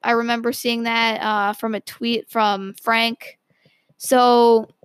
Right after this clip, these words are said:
yeah, in the second half of the year, we might be seeing something like this coming out. I doubt that it will come out in July,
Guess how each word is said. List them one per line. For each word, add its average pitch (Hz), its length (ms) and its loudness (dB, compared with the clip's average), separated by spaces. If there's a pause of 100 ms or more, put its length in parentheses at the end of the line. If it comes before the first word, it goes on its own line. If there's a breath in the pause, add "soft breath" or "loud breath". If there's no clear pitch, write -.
(140)
yeah, 214 440 -4
in 226 160 -6
the 254 60 -8
second 277 260 -2
half 269 200 -2
of 247 60 -10
the 247 60 -2
year, 240 220 0
we 226 120 -2
might 233 240 0
be 247 100 -4
seeing 226 320 -4
something 226 320 -8
like 220 220 -10
this 220 180 -12
coming 220 380 -8
out. 247 340 0
I 208 160 0
doubt 247 380 0
that 247 160 2
it 233 40 0
will 233 280 2
come 247 160 -6
out 233 160 2
in 220 160 -2
July, 220 680 0